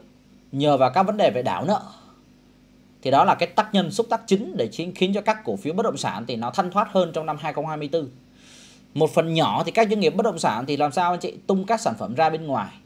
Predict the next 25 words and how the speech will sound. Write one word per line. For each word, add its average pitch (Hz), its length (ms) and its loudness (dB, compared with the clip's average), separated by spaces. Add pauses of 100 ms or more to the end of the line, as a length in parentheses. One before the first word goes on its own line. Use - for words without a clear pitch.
Mức 240 200 2
độ 156 100 0
hấp 226 200 2
thụ 165 200 4
thì 131 120 -4
nó 165 100 0
cũng 104 180 -8
đang 156 240 2
tương 165 120 -2
đối 170 100 -2
chậm. - 180 -4 (1200)
Phần 139 140 -2
thứ 185 80 0
hai 220 280 2
nữa 120 120 0
là 117 80 0
người 131 160 -2
ta 165 100 4
đang 165 200 0
kỳ 139 140 0
vọng 139 200 -2
là 117 120 -2
lãi 101 180 -4
suất - 160 -14
thấp. - 160 -6